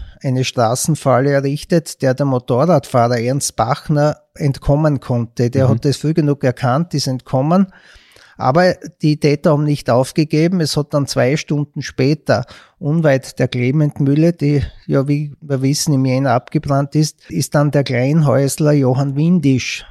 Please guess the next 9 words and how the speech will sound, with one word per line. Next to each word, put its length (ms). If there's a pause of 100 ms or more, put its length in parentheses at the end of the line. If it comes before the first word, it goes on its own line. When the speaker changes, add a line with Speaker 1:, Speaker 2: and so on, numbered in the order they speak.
Speaker 1:
Vater 440
von 220
drei 240
Kindern, 640 (440)
mit 200
einer 240
Hacke 400
niedergeschlagen 840
worden. 400